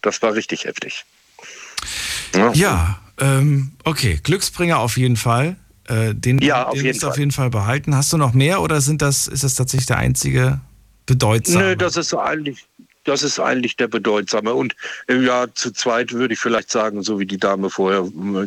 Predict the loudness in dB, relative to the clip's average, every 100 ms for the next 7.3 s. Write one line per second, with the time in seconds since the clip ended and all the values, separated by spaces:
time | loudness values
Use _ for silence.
0 | -6 -8 -2 0 0 0 -2 -4 -4 -4
1 | -2 -2 0 2 0 0 -6 _ -6 2
2 | 2 2 -4 -2 0 2 2 0 -2 -6
3 | -2 2 2 2 -2 -10 -10 -4 -2 -2
4 | -2 -2 -2 -2 -2 -4 -2 -2 0 0
5 | 0 0 -2 -2 -2 -2 -2 -2 0 0
6 | -2 -4 -4 -4 -4 -4 -4 -6 -4 -6
7 | 0 2 0